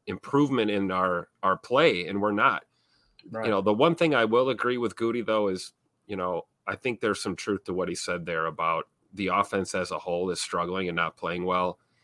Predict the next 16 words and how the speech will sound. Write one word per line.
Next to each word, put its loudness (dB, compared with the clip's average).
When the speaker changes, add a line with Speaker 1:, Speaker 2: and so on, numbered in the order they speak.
Speaker 1:
And 0
that, 2
Speaker 2:
Absolutely. 2
Speaker 1:
and 4
that's 4
gonna, 6
that's 0
gonna 2
limit 0
opportunities -2
when -2
it -6
comes -6
to -2
whether 2
it's -4